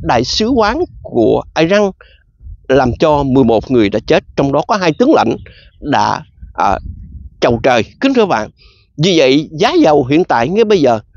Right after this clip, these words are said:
là theo lời của, à, giới chức thương mại về dầu hỏa đã công bố cho biết lên chín mươi đô la một thùng. Và nếu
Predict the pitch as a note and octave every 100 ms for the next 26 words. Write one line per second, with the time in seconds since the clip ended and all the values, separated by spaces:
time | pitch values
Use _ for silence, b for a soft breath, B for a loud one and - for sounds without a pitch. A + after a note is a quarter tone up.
0 | - - B2 A3+ G#3 E3+ B2 G#2+ - A2
1 | D3 - - G#2+ G#2 - b b - A#2+
2 | G#3 D4 - F3+ C3 G2+ G2 - A#2 C#3
3 | C#3 C3+ A#2+ G#2+ C#3 - - C3+ E3 E3
4 | D#3 G#3 - D#3+ G3 _ _ - D3+ D3+
5 | C#3 - G#3+ C4+ D#3 C#3 C#3+ C#3+ A2+ A#2+
6 | A#2 G#2 G2+ b b - D3+ G3+